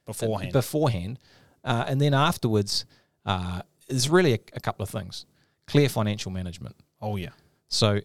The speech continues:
Speaker 2: regular accounts every month. It's tight as. So everyone knows, you know, where it's at.
Speaker 1: Yeah.
Speaker 2: Uh,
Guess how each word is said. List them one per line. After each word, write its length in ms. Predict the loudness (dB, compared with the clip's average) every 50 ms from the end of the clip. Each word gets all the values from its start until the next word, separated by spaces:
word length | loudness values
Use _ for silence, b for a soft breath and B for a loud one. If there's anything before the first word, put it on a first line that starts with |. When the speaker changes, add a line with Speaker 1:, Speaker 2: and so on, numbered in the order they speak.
| -6 -12 -10 -6
Speaker 2:
regular 600 | -4 0 4 6 6 6 6 4 0 0 0 0
accounts 400 | -2 -4 -6 -8 -6 -6 -8 -6 -6
every 220 | -4 -2 -2 -2
month. 380 | -2 -2 -4 -6 -10 -14 -20 _ _ _ _ _
It's 200 | -8 -4 -4 -2
tight 320 | -2 0 4 4 4 4 4
as. 200 | 0 -2 -4 -4
So 160 | -4 -4 -2 -2
everyone 380 | -2 0 2 2 2 2 2 2
knows, 480 | 2 2 2 2 2 0 -2 -6 -8 -12 _ _ _ _ _ _ _ _ _ _ _ _ _
you 100 | -2 -2
know, 80 | 0
where 180 | 2 2 0 0
it's 160 | 0 -2 -2
at. 160 | -2 -4 -6 -10 b b b b b b
Speaker 1:
Yeah. 120 | -8 -8
Speaker 2:
Uh, 420 | -4 -4 -2 -2 -2 -4 -4 -6